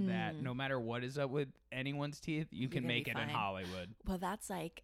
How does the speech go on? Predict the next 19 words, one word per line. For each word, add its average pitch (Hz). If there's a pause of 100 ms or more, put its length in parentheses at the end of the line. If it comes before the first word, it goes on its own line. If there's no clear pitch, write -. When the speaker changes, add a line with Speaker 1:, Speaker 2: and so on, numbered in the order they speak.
Speaker 2:
uh, 165
Zac 175
Efron. 170
He 214
had, 214
do -
you -
remember 190
his 196
teeth 202
in 180
High 180
School 180
Musical 175
one? 165 (120)
Speaker 1:
Uh-huh. 120
Speaker 2:
Surely 214
you 131
do. 190